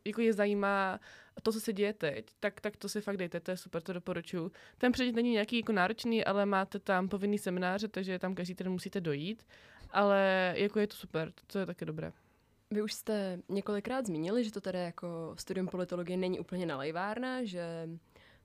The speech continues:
Speaker 2: ehm, ta literatura je taková, že třeba v nějakém předmětu to číst musíte, takže předpokládám, že v nějakých jiných zase ne spíš.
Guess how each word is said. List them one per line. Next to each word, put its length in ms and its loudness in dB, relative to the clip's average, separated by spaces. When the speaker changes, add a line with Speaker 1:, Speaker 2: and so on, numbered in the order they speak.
Speaker 2:
ehm, 760 -6
ta 100 -4
literatura 560 -2
je 60 -4
taková, 360 -4
že 80 -8
třeba 220 -8
v 40 -10
nějakém 280 -6
předmětu 300 -8
to 140 -8
číst 260 -6
musíte, 320 -4
takže 140 -4
předpokládám, 480 -4
že 100 -4
v 40 -4
nějakých 380 -4
jiných 220 -2
zase 280 -2
ne 200 -6
spíš. 380 -10